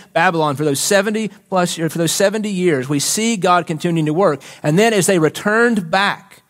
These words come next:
and began the process of rebuilding, God was keeping his work in the midst of them. He was renewing. He was accomplishing his purposes.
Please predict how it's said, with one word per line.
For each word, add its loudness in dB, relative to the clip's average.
and -4
began 0
the 0
process -2
of -4
rebuilding, -2
God 0
was -6
keeping -6
his -4
work -4
in -6
the -2
midst -4
of -14
them. -20
He -2
was 0
renewing. 2
He -6
was -4
accomplishing -4
his -2
purposes. -10